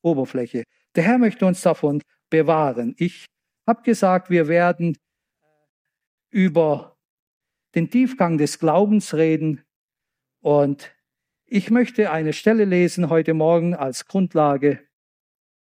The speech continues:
wo man tatsächlich tief gehen kann und tief gehen muss.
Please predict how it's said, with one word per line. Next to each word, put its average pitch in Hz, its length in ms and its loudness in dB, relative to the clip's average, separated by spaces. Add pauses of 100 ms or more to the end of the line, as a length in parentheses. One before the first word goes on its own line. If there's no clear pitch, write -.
(280)
wo 139 80 -4
man 143 180 0
tatsächlich 135 580 -2
tief 160 360 -6 (100)
gehen 127 280 0
kann 190 300 -2
und 135 240 -4
tief 135 300 -6 (400)
gehen 123 220 -2
muss. 208 440 -2